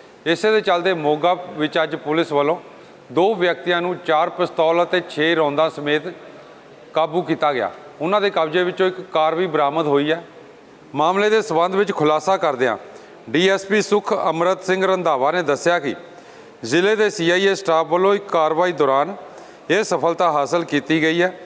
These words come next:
ਦੋ ਨੌਜਵਾਨਾਂ ਨੂੰ ਗ੍ਰਿਫਤਾਰ ਕੀਤਾ ਤੇ ਉਹਨਾਂ ਦੇ ਕਬਜ਼ੇ ਵਿੱਚੋਂ ਬੱਤੀ ਬੋਰ ਦੇ ਚਾਰ ਪਿਸਤੌਲ ਅਤੇ ਛੇ ਜ਼ਿੰਦਾ ਕਾਰਤੂਸ ਬਰਾਮਦ ਕੀਤੇ ਗਏ।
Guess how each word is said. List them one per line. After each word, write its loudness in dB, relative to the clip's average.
ਦੋ 2
ਨੌਜਵਾਨਾਂ 2
ਨੂੰ -2
ਗ੍ਰਿਫਤਾਰ 0
ਕੀਤਾ -2
ਤੇ 0
ਉਹਨਾਂ 2
ਦੇ 0
ਕਬਜ਼ੇ 0
ਵਿੱਚੋਂ 0
ਬੱਤੀ 0
ਬੋਰ 2
ਦੇ 2
ਚਾਰ 0
ਪਿਸਤੌਲ 0
ਅਤੇ 0
ਛੇ 2
ਜ਼ਿੰਦਾ 2
ਕਾਰਤੂਸ 0
ਬਰਾਮਦ 0
ਕੀਤੇ -4
ਗਏ। -4